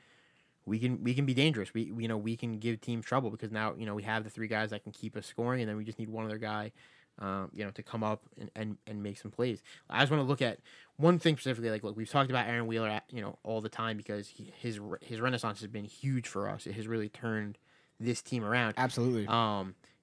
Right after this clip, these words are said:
Speaker 1: just some numbers that I, that I looked up, uh, that I, that I saw, um, in terms of his non-conference to conference split, which is just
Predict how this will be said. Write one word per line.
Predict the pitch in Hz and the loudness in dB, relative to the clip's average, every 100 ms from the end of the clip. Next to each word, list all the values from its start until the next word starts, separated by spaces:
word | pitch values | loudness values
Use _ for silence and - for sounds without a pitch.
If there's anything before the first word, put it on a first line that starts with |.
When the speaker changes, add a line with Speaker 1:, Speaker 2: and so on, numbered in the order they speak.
| - | 4
Speaker 1:
just | 151 - | 4 4
some | - 135 120 | 0 0 4
numbers | 127 131 120 113 | 4 4 4 4
that | 113 | 2
I, | 107 - | 0 -2
that | 113 | 0
I | 110 | 0
looked | 107 110 127 | 0 0 4
up, | 113 - - - - - | 4 2 -8 -20 -20 -4
uh, | 117 107 104 | 0 2 0
that | 104 | 0
I, | 104 110 104 | 0 -2 -4
that | 107 | -4
I | 104 | -4
saw, | - 113 107 104 - _ - | -2 -2 -2 -4 -14 _ -4
um, | 117 107 98 92 - _ | -2 0 -2 -6 -12 _
in | - 127 | -8 -2
terms | 135 127 | 0 0
of | |
his | 123 104 | 0 -2
non-conference | 110 107 117 123 123 117 | 2 2 2 2 0 -2
to | - | -8
conference | - 104 107 123 | -6 -4 -4 -2
split, | - 123 | 0 0
which | 120 | 0
is | 110 | -2
just | 120 117 | -2 -2